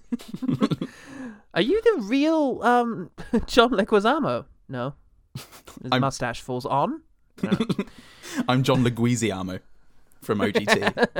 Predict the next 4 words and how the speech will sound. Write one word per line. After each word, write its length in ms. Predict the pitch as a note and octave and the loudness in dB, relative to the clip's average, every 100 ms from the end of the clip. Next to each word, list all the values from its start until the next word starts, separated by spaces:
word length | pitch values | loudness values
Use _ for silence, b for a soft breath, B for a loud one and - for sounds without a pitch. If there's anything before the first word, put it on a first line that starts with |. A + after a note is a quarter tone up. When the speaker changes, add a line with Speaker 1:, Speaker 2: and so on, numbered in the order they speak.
| - - - - _ | -8 -14 -20 -20 _
Speaker 1:
<laughs> 1500 | G3+ F3 F3 - - - - - - - - - - E3 - | -4 0 0 2 -2 -6 -12 -14 -20 -18 -18 -16 -8 -6 -2
I'm 140 | E3+ E3 | 0 0
a 80 | - | 2
hellish 460 | E3 D#3+ D3 - | 2 2 -2 -6